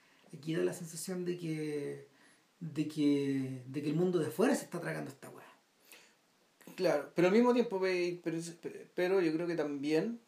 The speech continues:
Speaker 2: y ahí está el hecho de que después la, en el fondo, la, cuando estos hueones llegan, depredan, arrasan, instalan, transculturizan,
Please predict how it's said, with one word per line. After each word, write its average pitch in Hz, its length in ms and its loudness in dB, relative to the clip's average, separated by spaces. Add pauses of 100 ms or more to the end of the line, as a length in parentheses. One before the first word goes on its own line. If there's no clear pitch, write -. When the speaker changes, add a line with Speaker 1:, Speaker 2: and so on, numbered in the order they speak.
Speaker 2:
y 135 100 -2
ahí 143 60 2
está 165 160 -4
el 165 80 2
hecho 170 200 -4
de 165 60 -2
que 156 120 0
después 165 220 -2
la, 147 300 0 (320)
en 143 80 -8
el 131 40 -8
fondo, 165 220 0
la, 135 260 -2
cuando 135 520 -2 (560)
estos 170 200 -6
hueones 175 200 2
llegan, 185 500 6
depredan, 156 560 6 (400)
arrasan, 165 540 2
instalan, 160 560 2 (320)
transculturizan, 170 960 4